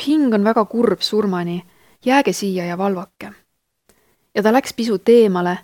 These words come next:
langes maa peale ja palvetas, et kui on võimalik, see tund läheks temast mööda. Ja ta ütles: "Apa, Isa, sinul on kõik võimalik,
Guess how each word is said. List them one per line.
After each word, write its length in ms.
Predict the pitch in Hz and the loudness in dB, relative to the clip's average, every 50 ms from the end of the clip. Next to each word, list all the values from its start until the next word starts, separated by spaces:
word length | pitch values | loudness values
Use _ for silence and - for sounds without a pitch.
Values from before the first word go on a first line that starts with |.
| _ _ _ _ _ - | _ _ _ _ _ -2
langes 460 | 226 233 262 269 233 185 185 180 - | 2 2 4 4 2 2 0 -2 0
maa 220 | 214 220 208 185 185 | 0 0 0 0 0
peale 300 | 196 196 185 180 175 175 | 2 2 2 2 0 -2
ja 80 | 180 | -2
palvetas, 540 | - 202 208 208 196 185 180 _ - 185 - | -2 0 0 2 0 0 -4 _ -10 -8 -8
et 100 | 180 - | -8 -10
kui 300 | _ - 262 269 262 262 | _ -2 -2 2 2 2
on 100 | 247 233 220 | 2 2 2
võimalik, 640 | 226 240 240 226 190 170 165 160 160 - _ _ - _ _ - - - _ | 0 0 0 0 -2 -2 -4 -6 -8 -10 _ _ -20 _ _ -20 -20 -20 _
see 160 | - - 208 190 | -2 0 2 4
tund 340 | 220 214 208 185 170 170 | 4 4 4 4 4 2
läheks 340 | 180 185 190 175 175 - - | 0 0 0 -2 -4 -6 -8
temast 360 | - 190 175 175 - - - | -6 -6 -4 -4 -6 -6 -4
mööda. 440 | 196 190 185 170 180 180 - 190 190 - _ _ _ _ _ _ _ _ _ - | 0 0 0 0 0 -4 -8 -10 -12 -12 _ _ _ _ _ _ _ _ _ -4
Ja 80 | - 185 | 0 4
ta 80 | 208 220 | 4 4
ütles: 480 | 226 _ - 196 185 185 - - - _ _ _ _ _ _ _ - | 2 _ -2 -2 -2 0 -2 -6 -14 _ _ _ _ _ _ _ -2
"Apa, 440 | 226 233 233 - - - 151 143 - - _ _ _ _ _ _ - | 0 0 0 0 0 -4 -4 -4 -6 -12 _ _ _ _ _ _ -6
Isa, 360 | 233 226 - - 175 165 165 180 _ _ _ _ _ _ _ _ _ - | -4 -2 0 0 0 -2 -2 -8 _ _ _ _ _ _ _ _ _ -10
sinul 400 | - - 285 294 302 220 190 180 | 0 4 6 6 6 6 4 4
on 80 | 185 | 4
kõik 240 | 180 220 208 185 - | 4 4 4 4 2
võimalik, 640 | 196 202 202 190 170 165 160 165 180 - - - | 2 4 4 4 2 0 -4 -6 -8 -10 -14 -20